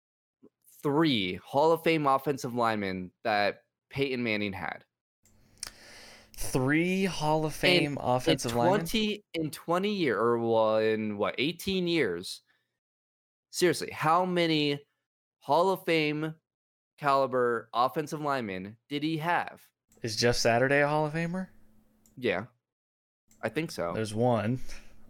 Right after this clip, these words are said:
Speaker 2: I mean, that would be
Speaker 1: Yeah.
Speaker 2: that would be a better question for, for Colts fans because I have no idea. I mean, he definitely didn't have any here.
Speaker 1: Even, even with Brady.
Speaker 2: Uh,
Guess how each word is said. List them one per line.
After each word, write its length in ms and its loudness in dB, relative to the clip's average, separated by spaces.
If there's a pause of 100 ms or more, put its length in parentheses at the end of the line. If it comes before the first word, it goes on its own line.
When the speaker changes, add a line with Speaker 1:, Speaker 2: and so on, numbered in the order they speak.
(160)
Speaker 2:
I 120 -4
mean, 240 0 (220)
that 140 8
would 80 2
be 100 4 (520)
Speaker 1:
Yeah. 60 0
Speaker 2:
that 80 6
would 100 4
be 120 4
a 60 2
better 280 2
question 380 0
for, 300 -4
for 140 -14
Colts 340 2
fans 300 -10
because 220 -8
I 100 0
have 160 -2
no 120 -2
idea. 180 -2
I 40 0
mean, 180 -2
he 140 -2
definitely 340 4
didn't 160 0
have 220 2
any 380 -2 (540)
here. 520 2
Speaker 1:
Even, 300 0
even 220 2
with 160 0
Brady. 460 0 (1700)
Speaker 2:
Uh, 760 2